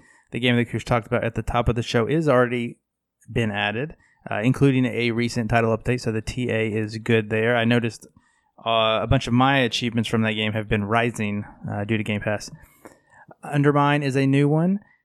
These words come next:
<laughs> Xenocrisis is also new, and I think has some kind of cheats in it, uh, that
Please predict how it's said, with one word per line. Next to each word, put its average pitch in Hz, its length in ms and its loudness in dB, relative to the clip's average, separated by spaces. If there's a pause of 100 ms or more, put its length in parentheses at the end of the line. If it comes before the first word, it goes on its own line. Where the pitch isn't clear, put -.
(100)
<laughs> - 340 -20
Xenocrisis 127 1080 0
is 123 120 0
also 127 360 2
new, 127 300 4
and 120 200 0
I 110 100 2
think 151 320 -2
has 147 240 -4
some 135 800 0 (160)
kind 135 280 2
of 127 300 0
cheats - 720 -4
in 160 160 0
it, - 460 -2 (1000)
uh, 113 360 2
that 117 580 -2